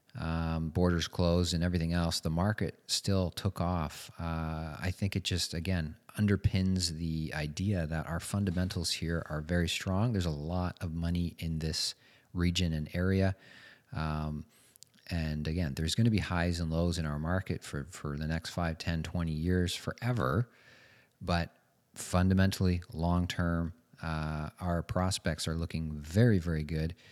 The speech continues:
And, uh, we can be very confident as investors, if we're buying for the long term with a five to ten year horizon in mind with anything that you're buying,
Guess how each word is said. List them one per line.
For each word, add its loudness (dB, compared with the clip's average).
And, -2
uh, 0
we 2
can 2
be -2
very 2
confident 2
as -2
investors, 0
if -8
we're 0
buying 2
for -2
the -2
long 2
term 2
with -2
a -6
five 0
to -8
ten 0
year 2
horizon 0
in -2
mind 0
with -2
anything 2
that -2
you're -2
buying, -2